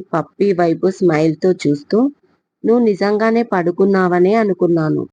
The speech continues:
ఎందుకైనా మంచిదని ఒక రాయేశాను, నువ్వే టక్కున లేచి కూర్చున్నావు," అన్నాడు నవ్వుతూ జై.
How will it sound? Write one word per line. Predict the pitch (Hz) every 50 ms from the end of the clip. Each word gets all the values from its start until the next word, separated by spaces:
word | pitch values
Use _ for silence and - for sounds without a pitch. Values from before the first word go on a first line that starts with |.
| _ _ _ -
ఎందుకైనా | 180 190 185 185 208 208 - 226 233 233 233
మంచిదని | 226 214 190 190 - 202 180 185 175 180 208
ఒక | 226 226 202 - 196
రాయేశాను, | 170 170 165 160 165 175 180 170 165 - 170 160 156 160 165 - _ _ _ - - - _ -
నువ్వే | - 190 175 165 208 214
టక్కున | 196 - 185 170 175 - 190 208 202
లేచి | 196 190 180 175 - 180
కూర్చున్నావు," | - 180 175 175 - 180 165 170 175 190 214
అన్నాడు | - 180 170 170 160 160 160 160 185
నవ్వుతూ | 190 180 160 147 139 156 160 - 185 220
జై. | 208 180 165 156 127